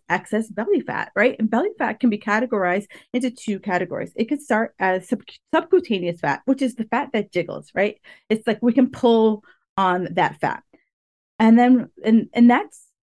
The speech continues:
relatively easy to lose. It, it's when it becomes visceral. I want you, when I think visceral, it, that is the fat that's just woven into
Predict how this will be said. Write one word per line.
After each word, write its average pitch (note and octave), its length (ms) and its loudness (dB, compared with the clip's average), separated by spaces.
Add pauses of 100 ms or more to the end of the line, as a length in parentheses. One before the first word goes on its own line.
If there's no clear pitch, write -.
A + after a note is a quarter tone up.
(380)
relatively C4+ 720 4 (220)
easy G#3+ 480 4 (240)
to G3+ 360 0 (400)
lose. F#3+ 420 0 (420)
It, C4 240 2
it's C#4+ 320 4
when B3 180 4
it A3+ 220 -6
becomes A3 420 2
visceral. F#3+ 600 -2 (180)
I G#3+ 80 0
want C4+ 180 2
you, C4+ 120 0
when A#3 120 2
I A3+ 80 2
think E4 240 -6
visceral, A3 380 -4
it, B3+ 160 0 (120)
that A#3 280 0
is D#4+ 140 -8
the F4 180 -6
fat G#3 240 -2
that's F#3 180 -6
just F3+ 300 -14
woven A3+ 600 0
into G#3+ 840 -4